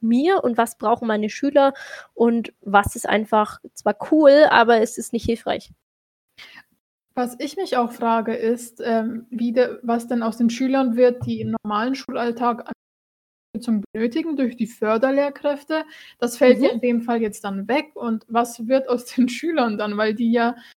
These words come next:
Speaker 2: wahrscheinlich dann ein, noch ein, ein noch größeres Problem haben als die anderen.
Speaker 1: Ja,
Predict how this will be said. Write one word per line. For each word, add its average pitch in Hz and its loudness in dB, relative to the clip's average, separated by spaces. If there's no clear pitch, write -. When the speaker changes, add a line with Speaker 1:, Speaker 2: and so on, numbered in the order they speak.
Speaker 2:
wahrscheinlich 240 0
dann 240 -2
ein, 226 -2
noch 262 0
ein, 240 0
ein 226 -2
noch 285 -2
größeres 277 -4
Problem 247 -4
haben 226 -2
als 214 -10
die 220 -8
anderen. 202 -6
Speaker 1:
Ja, 233 4